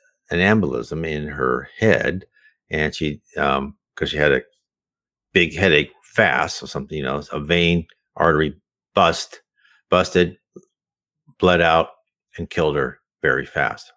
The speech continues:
A wonderful way to get out of your physical body. That's, I would love to go that way. In fact, I believe Allan Kardec, he went very fast too. He was, when he died, he was, like, just finishing up, I think, the charter for a spiritist society,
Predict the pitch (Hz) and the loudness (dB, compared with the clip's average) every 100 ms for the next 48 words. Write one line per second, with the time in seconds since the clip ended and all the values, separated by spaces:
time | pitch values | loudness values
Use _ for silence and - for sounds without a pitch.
0 | - 80 80 101 98 - 82 67 60 67 | -10 -6 0 2 2 0 -2 0 -2 -4
1 | - - - 76 69 60 62 64 73 - | -8 -18 -8 -2 -2 -2 -4 -6 -8 -6
2 | 64 71 71 78 113 101 55 - _ _ | -8 -8 -6 2 4 2 -2 -10 _ _
3 | _ _ _ _ - 78 - - - 98 | _ _ _ _ -4 -4 -4 -8 0 4
4 | 104 139 127 104 90 71 71 - - 90 | 6 6 6 6 6 2 -2 -4 -10 -8
5 | - 110 101 - _ _ - 92 90 127 | 0 2 2 -4 _ _ -8 -6 0 2
6 | 127 101 104 98 90 82 104 92 71 - | 2 2 0 0 -2 0 2 2 0 -12
7 | _ _ _ _ - 147 135 76 73 69 | _ _ _ _ 0 2 4 2 0 -2
8 | 67 69 65 - 98 82 78 73 - _ | -2 -6 -6 -2 0 0 -4 -8 -10 _
9 | _ _ _ 92 90 85 120 143 139 113 | _ _ _ 0 0 2 4 4 4 4
10 | 110 85 71 78 80 87 85 78 76 - | 4 4 4 0 0 2 2 2 0 0
11 | 110 - 110 107 - 90 87 - _ _ | -2 2 2 2 0 2 2 0 _ _
12 | - 82 98 - 71 - 101 90 69 - | -8 -2 -2 -2 -6 2 4 4 2 -4
13 | 73 71 71 64 - 101 90 78 69 71 | -4 0 0 -4 -4 0 0 0 -10 -12
14 | - 73 65 65 78 | -6 -4 -4 -4 -8